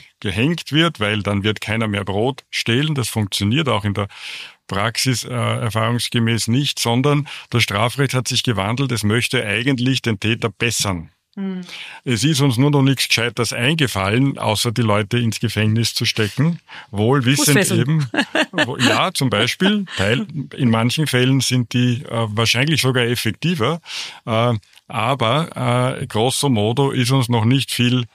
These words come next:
Speaker 1: äh, anderes eingefallen. Auch die Diversion eigentlich ist im Prinzip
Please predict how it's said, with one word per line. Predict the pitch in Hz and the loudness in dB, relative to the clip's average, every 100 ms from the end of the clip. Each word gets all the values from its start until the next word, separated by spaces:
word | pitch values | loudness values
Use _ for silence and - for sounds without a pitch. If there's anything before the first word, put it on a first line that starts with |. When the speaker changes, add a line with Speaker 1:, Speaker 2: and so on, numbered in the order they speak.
| _ | _
Speaker 1:
äh, | 123 | -4
anderes | 113 110 110 117 117 | -2 0 0 2 0
eingefallen. | 113 117 139 135 139 | 0 0 2 2 0
Auch | 120 - | 0 0
die | 131 | 0
Diversion | 127 120 98 120 165 | 2 2 2 2 2
eigentlich | 110 98 104 95 101 | 2 0 0 0 0
ist | 107 95 | -2 -2
im | 101 | -4
Prinzip | 101 101 95 123 | -2 -2 0 -4